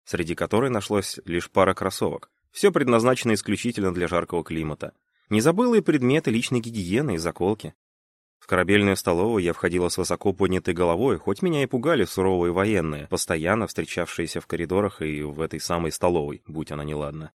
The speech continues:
Эх, я только сейчас осознала, до чего одичала. Состояние мамы после катастрофы на Харе,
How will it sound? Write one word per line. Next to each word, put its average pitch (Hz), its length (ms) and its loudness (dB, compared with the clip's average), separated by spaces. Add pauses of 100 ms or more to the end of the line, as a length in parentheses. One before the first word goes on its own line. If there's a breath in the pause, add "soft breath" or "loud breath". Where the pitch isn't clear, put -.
(220)
Эх, 147 340 2
я 147 160 6
только 185 220 2
сейчас 151 280 2
осознала, 107 680 2 (100)
до 85 220 -4
чего 92 360 0
одичала. 85 640 -2 (360)
Состояние 113 580 2
мамы 123 280 2
после 85 280 -4
катастрофы 87 540 -2
на 82 160 -4
Харе, 98 640 -4